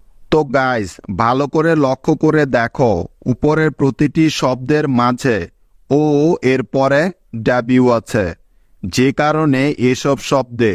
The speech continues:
ও এর আ বা আকার হয়েছে। অর্থাৎ মূল কথা হলো ও এর পরে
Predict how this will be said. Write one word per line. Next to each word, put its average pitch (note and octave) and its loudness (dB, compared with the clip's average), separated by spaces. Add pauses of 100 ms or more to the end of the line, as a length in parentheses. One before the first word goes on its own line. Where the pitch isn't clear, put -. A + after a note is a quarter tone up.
(240)
ও C#3 2 (460)
এর B2 0 (260)
আ D3 0 (320)
বা B2 0 (100)
আকার A#2+ -2
হয়েছে। A2+ -2 (840)
অর্থাৎ C3+ 0 (180)
মূল C#3 2 (120)
কথা D3+ 0
হলো B2+ 2 (360)
ও C#3+ 2 (400)
এর C3 2
পরে B2+ 0